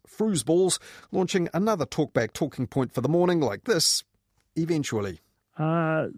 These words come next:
Speaker 2: there was one other point that I, um, was going to make, but, uh, for now it is, I'll tell you what it was, yes. Now, <sighs> here's a really intriguing thing, a really intriguing thing.
Speaker 1: Now that thing was the Prime Minister beginning the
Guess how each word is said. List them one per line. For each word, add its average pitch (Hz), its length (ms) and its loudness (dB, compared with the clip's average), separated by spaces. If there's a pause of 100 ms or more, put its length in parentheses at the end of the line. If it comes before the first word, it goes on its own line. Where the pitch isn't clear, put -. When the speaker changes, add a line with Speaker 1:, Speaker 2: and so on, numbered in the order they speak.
(100)
Speaker 2:
there 175 140 -2
was 170 360 0 (120)
one 143 240 0
other 107 160 0
point 139 300 -2
that 123 140 0
I, 117 320 -2
um, 104 680 -2
was 123 180 0
going 123 180 0
to 110 80 2
make, 170 260 0
but, 117 160 -4 (300)
uh, 110 380 -10 (280)
for - 180 -4
now 120 240 2
it 113 180 -2
is, 107 280 -4
I'll 110 120 -2
tell - 180 0
you - 100 0
what 78 140 -8
it - 80 -20
was, 196 320 -2 (120)
yes. 196 340 -4 (640)
Now, 123 280 -2 (920)
<sighs> - 600 -8
here's 220 280 2
a 151 60 4
really 151 460 2
intriguing 113 580 0
thing, - 300 -8 (120)
a 110 80 0
really 151 520 0
intriguing 104 560 0
thing. - 300 -4 (280)
Speaker 1:
Now 90 160 -6
that 175 260 -2
thing 135 360 -2
was 135 240 0
the - 80 -14
Prime 117 260 -2
Minister 165 400 -2
beginning 123 380 -2
the 120 180 -2